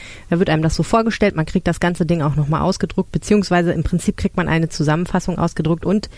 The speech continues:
die Menschen, die sich damit gut auskennen, nämlich zum Beispiel der Polizeipräsident und der Kripo-Chef sind da. Und den Kripo-Chef habe ich mal gefragt, wie diese Statistik eigentlich entsteht.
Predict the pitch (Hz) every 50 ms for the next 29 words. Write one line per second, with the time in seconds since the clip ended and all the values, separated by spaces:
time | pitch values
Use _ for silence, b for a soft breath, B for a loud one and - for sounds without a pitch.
0 | B B B B B B - 202 208 208 196 196 196 - 185 180 170 180 185 -
1 | 185 170 170 156 - 180 180 - 165 180 196 - - - 190 180 175 165 160 -
2 | - - 170 165 160 - - 160 156 156 - - 170 170 165 - - 160 160 -
3 | - 160 156 160 147 147 147 147 - 147 135 143 - - 240 - - 190 - 147
4 | 139 - - 147 135 160 170 196 185 147 - 139 - - 294 - 277 202 - 147
5 | - - 143 139 143 - 143 139 135 139 - - 131 185 - - - - 175 175
6 | 170 165 160 - - 160 - - 147 - 147 135 - 147 139 139 139 - - 147
7 | 139 - - - - - - - -